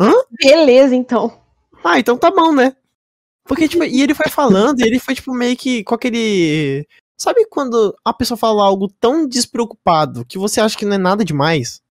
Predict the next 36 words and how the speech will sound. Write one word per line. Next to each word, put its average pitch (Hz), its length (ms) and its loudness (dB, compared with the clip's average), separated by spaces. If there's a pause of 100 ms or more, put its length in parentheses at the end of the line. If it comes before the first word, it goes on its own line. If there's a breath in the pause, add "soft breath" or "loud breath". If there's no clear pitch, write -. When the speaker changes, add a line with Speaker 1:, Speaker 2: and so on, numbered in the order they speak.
(760)
Speaker 2:
Sim. 202 440 -8 (800)
Speaker 1:
Ele 240 160 2
falava 247 300 2
assim, 269 320 0
de 196 120 -2
uns 202 80 0
bagulho, 220 340 0
tipo, - 240 -8 (380 soft breath)
que 226 80 -6
depois 226 320 0
ele 240 100 0
foi 240 120 -4
falando, 185 440 -2
que - 100 -8
eu 190 40 0
não 190 160 -2
sei 254 160 0
reproduzir 196 600 -2
o 175 60 -4
som 202 240 -2
que 202 80 -6
ele 160 80 -2
falou, 156 300 -2
porque - 140 -4
eu 170 40 2
acho 170 80 -2
que 190 80 -6
ele 175 60 -4
não 185 100 -2
falou 220 160 -2
português, 208 540 -2
ele 143 80 -4
falou 147 180 -6
alguma 170 220 -2
outra 226 240 0
língua, 156 320 -2